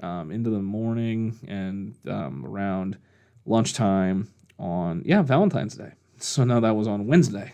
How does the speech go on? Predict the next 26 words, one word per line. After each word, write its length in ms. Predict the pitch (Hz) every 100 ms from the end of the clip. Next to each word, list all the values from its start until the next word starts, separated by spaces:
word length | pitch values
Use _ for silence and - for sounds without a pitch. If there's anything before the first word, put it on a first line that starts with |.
| -
Um, 340 | 107 104 90 73
yeah, 160 | 82 -
Tuesday 340 | - 170 165
night, 440 | 135 120 117 110 - - - - _ _
um, 260 | - 90 90
Ohio 280 | 95 120 110
State 380 | - 117 107 -
goes 160 | 110
on 140 | 113 104
the 60 |
road 600 | 98 104 107 107 101 95
and 200 | 90 95
loses, 540 | 107 113 110 98 101 - _ _ _ -
uh, 200 | 92 98
to 140 | -
Wisconsin, 760 | 110 - - 120 113 110 104 92
sixty-two 500 | - 113 - 104 117
to 80 | 90
fifty-four. 960 | - 110 95 - - 104 90 76 - - - _ _
Then 200 | 104 104
kinda, 560 | - 113 113 104 98 104 -
you 80 | -
know, 140 | 87 85
the 120 | 87
rumor 520 | 95 117 117 110 104 -
mill 560 | 98 131 180 180 175